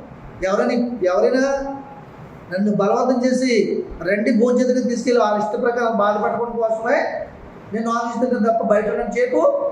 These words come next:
మంచి కాయగూరల భోజనం, మంచి ఖరీదైంది. అర్థమవుతుందా? నూట యాభై రూపాయలు ఉన్నా పర్లేదు భోజనం, నాకు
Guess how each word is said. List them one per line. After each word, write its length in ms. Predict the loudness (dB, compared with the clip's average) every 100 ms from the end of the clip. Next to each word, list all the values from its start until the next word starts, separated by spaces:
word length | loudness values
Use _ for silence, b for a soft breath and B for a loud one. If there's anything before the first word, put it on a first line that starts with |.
| 0
మంచి 400 | 0 0 -2 -2
కాయగూరల 440 | 0 0 0 0 0
భోజనం, 420 | 0 0 0 -2 -8 -10 -14 -16 -16 -18 -12 -2
మంచి 380 | 0 0 -2 0
ఖరీదైంది. 720 | 0 2 0 0 0 -2 -6 -8 -12 -12 -16 -14 -6 -4
అర్థమవుతుందా? 380 | 0 0 2
నూట 280 | 2 2 2
యాభై 180 | 0 2
రూపాయలు 220 | 2 4
ఉన్నా 140 | 4 2
పర్లేదు 300 | 2 2 2
భోజనం, 300 | 2 2 0
నాకు 160 | -4